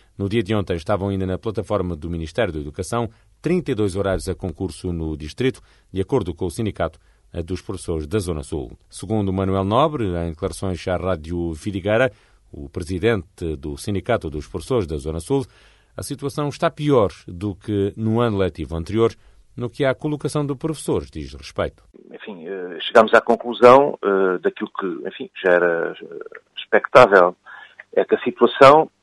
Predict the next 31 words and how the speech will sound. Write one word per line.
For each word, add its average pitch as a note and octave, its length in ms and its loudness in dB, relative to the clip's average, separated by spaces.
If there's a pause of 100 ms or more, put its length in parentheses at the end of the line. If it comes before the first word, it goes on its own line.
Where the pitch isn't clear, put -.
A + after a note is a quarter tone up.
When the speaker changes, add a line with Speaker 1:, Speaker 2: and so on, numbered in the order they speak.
(240)
Speaker 2:
ao G2+ 100 4
contrário A#2 640 6 (100)
do E2+ 160 -10
que F#2+ 200 -12
o G2 60 -2
Ministro G#2+ 300 -2
da G2 60 6
Educação G2+ 480 0
vem F#2 160 -2
afirmando F#2+ 640 0 (160)
nas F2 120 -14
suas - 240 -8
declarações, A#2 640 0 (480)
é - 80 -2
que A2 100 -6
a - 40 -6
situação C3+ 420 2
este C#3 240 2
ano C#3+ 100 4
ainda C#3+ 140 6
é - 20 8
mais C3+ 240 6
grave B2+ 500 10 (340)
em B2+ 80 8
relação C3 600 4
ao, B2 400 6
ao, G#2+ 280 6
ao F#2+ 220 4
ano G2+ 120 4
letivo G#2+ 360 4
anterior. A2+ 520 4